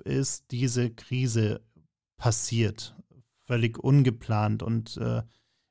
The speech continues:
ja, für die, für die wenigsten <laughs> vorhersehbar. Einarbeitung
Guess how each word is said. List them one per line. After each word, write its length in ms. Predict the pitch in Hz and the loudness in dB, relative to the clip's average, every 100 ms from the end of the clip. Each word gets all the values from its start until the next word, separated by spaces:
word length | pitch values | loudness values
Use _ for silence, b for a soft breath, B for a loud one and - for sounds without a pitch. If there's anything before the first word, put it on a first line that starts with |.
| _ | _
ja, 220 | 117 113 113 | -6 -4 -4
für 180 | - | -4
die, 200 | 113 113 | -2 -2
für 160 | 110 123 | -4 -2
die 140 | 120 | 2
wenigsten 680 | 123 139 143 143 - 113 92 - | 6 8 6 4 0 2 2 -2
<laughs> 140 | - _ | -20 _
vorhersehbar. 960 | - 110 - 127 101 104 101 104 113 b b b b b b _ _ | -4 -2 2 2 2 0 -2 -4 -4 b b b b b b _ _
Einarbeitung 920 | 135 156 151 135 139 143 156 160 143 | 2 4 4 6 6 6 6 4 2